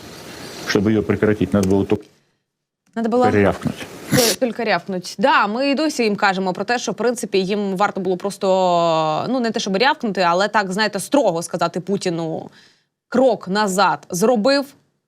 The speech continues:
Speaker 2: Ну, і цього могло би бути достатньо. Можна було би ще кулаком по столу стукнути і сказати, е, «За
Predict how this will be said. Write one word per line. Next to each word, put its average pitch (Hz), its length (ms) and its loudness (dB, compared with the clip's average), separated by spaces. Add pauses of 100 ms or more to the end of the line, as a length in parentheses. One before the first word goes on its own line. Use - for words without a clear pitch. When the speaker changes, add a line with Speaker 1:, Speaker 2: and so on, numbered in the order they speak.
(440)
Speaker 2:
Ну, 269 280 -2
і 240 80 0
цього 208 240 0
могло 208 240 0
би 214 100 0
бути 180 300 -2
достатньо. 175 500 -4
Можна 302 220 0
було 226 120 0
би 220 120 0
ще 214 240 -2
кулаком 214 360 0
по 180 180 0
столу 165 500 -2
стукнути 175 440 -4
і 170 40 -4
сказати, 185 480 -2
е, 165 560 0 (1160)
«За 214 380 2